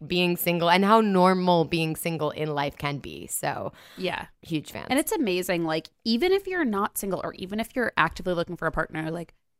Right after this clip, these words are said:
Speaker 2: I've had a partner for a long time, and I feel like I've grown from engaging with Shani's content in the
Speaker 1: Yep.
Speaker 2: last couple of years just because she really talks about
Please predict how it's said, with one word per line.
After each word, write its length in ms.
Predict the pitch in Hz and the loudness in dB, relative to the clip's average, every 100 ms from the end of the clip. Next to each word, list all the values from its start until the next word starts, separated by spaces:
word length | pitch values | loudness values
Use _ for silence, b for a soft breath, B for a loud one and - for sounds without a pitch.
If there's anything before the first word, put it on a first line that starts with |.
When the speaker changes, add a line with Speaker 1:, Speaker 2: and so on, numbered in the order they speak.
| _ - | _ -4
Speaker 2:
I've 140 | 180 | -2
had 120 | 196 185 | 0 0
a 20 | |
partner 240 | 190 185 | 0 -2
for 300 | - 190 160 | -4 -4 -2
a 80 | - | -2
long 240 | 165 165 180 | 0 0 -2
time, 380 | 165 170 180 | -2 0 -2
and 100 | 175 | -2
I 120 | - 156 | -4 -6
feel 200 | 175 165 | -4 -2
like 140 | 160 | -2
I've 220 | - 147 | -4 -6
grown 400 | - 160 147 147 | -2 0 0 -4
from 200 | - 156 | -4 -2
engaging 440 | 147 156 156 147 151 | -2 -4 -6 -4 -4
with 100 | 151 | -4
Shani's 340 | 143 147 151 | -4 -4 -6
content 380 | - 156 156 175 | -6 -6 -6 -8
in 60 | - | -4
the 60 | |
Speaker 1:
Yep. 80 | 160 | 0
Speaker 2:
last 160 | 156 - | 0 -2
couple 240 | - - | -8 -6
of 60 | 156 | -4
years 260 | 135 147 | -4 -4
just 260 | - 156 - | -4 -4 -4
because 560 | 175 180 165 160 156 - | -4 -2 0 -2 -4 -6
she 260 | - - 190 | -4 -2 0
really 380 | 180 175 185 175 | 2 2 2 0
talks 500 | - 170 170 - - | 2 2 2 -2 -4
about 520 | 165 156 156 170 | 0 0 2 -2